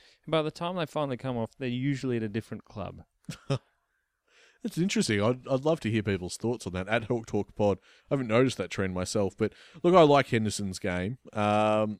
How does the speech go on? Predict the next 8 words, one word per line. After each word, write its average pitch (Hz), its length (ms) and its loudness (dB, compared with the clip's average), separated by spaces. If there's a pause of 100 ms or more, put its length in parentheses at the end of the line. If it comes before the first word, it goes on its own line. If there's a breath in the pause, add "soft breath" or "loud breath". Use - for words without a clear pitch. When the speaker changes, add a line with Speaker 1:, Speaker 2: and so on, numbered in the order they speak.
Speaker 2:
what 147 160 2
about 117 240 4
Ruffy, 113 300 0
though? 85 180 -10 (260)
He 120 100 0
played 113 300 2
with 90 140 -6
purpose. - 560 -6